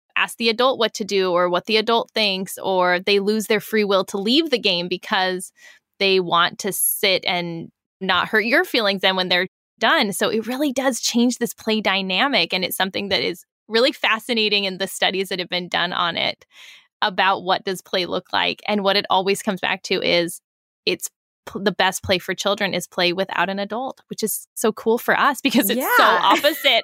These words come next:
Speaker 1: of what we have been told. So let's, you know, spread the word,
Speaker 2: <laughs>
Speaker 1: spread it out there. It's
Speaker 2: So
Speaker 1: better.
Speaker 2: freeing. Oh my gosh.
Speaker 1: It is.
Speaker 2: So
Speaker 1: It is.
Speaker 2: freeing. <laughs>
Speaker 1: It really is.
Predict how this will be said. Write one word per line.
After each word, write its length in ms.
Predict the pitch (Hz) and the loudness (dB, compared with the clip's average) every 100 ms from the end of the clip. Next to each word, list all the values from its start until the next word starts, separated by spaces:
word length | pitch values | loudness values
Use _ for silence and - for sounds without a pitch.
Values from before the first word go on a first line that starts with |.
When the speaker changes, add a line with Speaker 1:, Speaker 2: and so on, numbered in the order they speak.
| 262 | 2
Speaker 1:
of 140 | 269 | 2
what 300 | 285 285 262 | 2 2 2
we 160 | 277 262 | 2 2
have 160 | 269 | 2
been 240 | 269 285 294 - | 2 0 -2 -2
told. 580 | 285 302 381 254 208 | 2 4 4 2 0
So 340 | - 220 202 190 | 0 4 4 2
let's, 340 | 104 214 - - | -2 -4 -6 -6
you 180 | 254 233 | -4 -2
know, 140 | 220 | -2
spread 400 | 233 - 214 208 | -4 -2 0 2
the 100 | 349 | 0
word, 400 | 381 226 190 254 - _ _ | 2 2 2 0 -6 _ _
Speaker 2:
<laughs> 20 | 277 - - | 0 0 -4
Speaker 1:
spread 340 | - - 247 269 | -14 -6 0 2
it 100 | 339 | 4
out 200 | 320 233 190 - - | 2 2 -6 -14 -8
there. 160 | - - _ _ _ _ _ _ - | -8 -10 _ _ _ _ _ _ -12
It's 640 | 453 494 - - - 269 359 | -10 -8 -2 -2 0 2 2
Speaker 2:
So 80 | 359 | 2
Speaker 1:
better. 260 | 254 214 285 | 4 4 6
Speaker 2:
freeing. 420 | 339 185 175 175 - | 4 2 -4 -10 -4
Oh 120 | 285 | 0
my 180 | 269 214 | 0 0
gosh. 140 | 185 240 | 2 4
Speaker 1:
It 140 | 226 196 | 4 0
is. 180 | - - _ 320 | -2 -12 _ 0
Speaker 2:
So 140 | 302 | 2
Speaker 1:
It 80 | 262 | 0
is. 40 | |
Speaker 2:
freeing. 380 | 247 - - - 311 | -2 -2 -4 -6 -6
<laughs> 880 | - 427 - 403 - 349 320 - - _ | -2 -4 0 -4 0 -2 -2 -10 -16 _
Speaker 1:
It 120 | 269 208 | -8 0
really 260 | 190 165 | 2 2
is. 260 | 127 107 | 0 -4